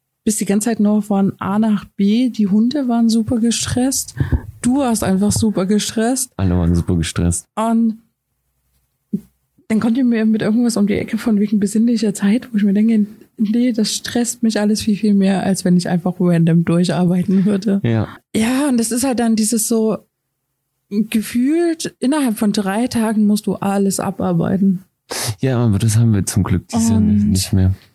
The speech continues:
Speaker 1: das ist dann halt echt nervig. Äh, ja, inzwischen habe ich mich da ja auch runtergefahren. Den vierundzwanzigsten werde ich mit meiner besten Freundin verbringen, die herkommt.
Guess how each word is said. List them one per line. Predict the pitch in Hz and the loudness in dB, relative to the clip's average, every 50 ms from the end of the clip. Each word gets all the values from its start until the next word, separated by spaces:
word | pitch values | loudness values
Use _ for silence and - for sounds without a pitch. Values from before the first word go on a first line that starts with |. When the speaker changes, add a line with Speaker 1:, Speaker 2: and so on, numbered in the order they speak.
| _ _ _ _ _ _ _ - - | _ _ _ _ _ _ _ -8 -4
Speaker 1:
das | 247 247 240 233 - | -2 -2 -2 -2 -2
ist | 233 220 - | -6 -4 -2
dann | 233 220 220 | 0 0 2
halt | 226 214 190 | 0 0 0
echt | 185 208 196 - | -2 -2 0 0
nervig. | 208 208 208 196 - | 2 2 2 0 -2
Äh, | - 226 220 - - | -4 -4 -4 -2 -2
ja, | 220 208 233 247 254 | -2 0 0 0 0
inzwischen | 220 208 - 254 247 - 277 254 | 0 0 -2 -4 -4 -2 0 -2
habe | 254 233 - | -2 -2 -4
ich | - 247 | -4 -4
mich | 233 226 | -4 -2
da | - 233 | 0 -2
ja | 220 220 - - | 0 0 -2 -2
auch | - 226 233 - | -2 -4 -4 -2
runtergefahren. | 262 247 240 269 240 240 254 233 - 254 240 247 247 247 233 240 - - | -2 -2 -2 -2 -2 -2 -4 -4 -2 -2 0 0 0 0 0 -2 -2 0
Den | 208 208 | 0 0
vierundzwanzigsten | 208 - 214 208 196 - - 202 208 214 240 214 - 226 214 | 0 0 0 0 0 0 0 -4 -2 0 -2 0 2 2 0
werde | 208 208 214 | 2 0 -2
ich | 202 - | -2 0
mit | 214 208 | 2 2
meiner | 202 202 196 196 | 2 2 2 0
besten | 190 208 196 - - 208 190 | 0 -2 -4 -2 -2 -2 -2
Freundin | - 208 214 220 247 254 240 | -2 0 0 2 2 0 0
verbringen, | 254 233 226 - - 262 277 285 277 _ _ _ _ _ _ _ _ _ _ _ _ _ _ - - | -2 -6 -6 -4 -2 0 0 -2 -2 _ _ _ _ _ _ _ _ _ _ _ _ _ _ -6 -2
die | 254 240 240 247 247 233 220 | 0 2 2 2 0 0 0
herkommt. | 254 254 247 247 - 262 262 269 277 269 - - | -2 -2 -4 -2 -2 -2 0 0 0 -2 -6 -14